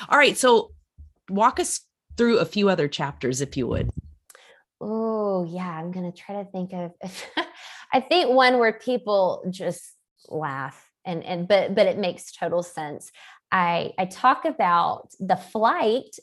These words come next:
Speaker 2: from Atlanta to Denver for mine and Josh's honeymoon.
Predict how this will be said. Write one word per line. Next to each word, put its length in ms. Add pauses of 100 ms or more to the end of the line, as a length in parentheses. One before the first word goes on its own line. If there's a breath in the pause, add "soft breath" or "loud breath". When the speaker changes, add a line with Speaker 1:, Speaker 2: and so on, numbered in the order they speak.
Speaker 2:
from 800 (380)
Atlanta 680 (200)
to 380
Denver 640
for 100
mine 220
and 100
Josh's 440
honeymoon. 480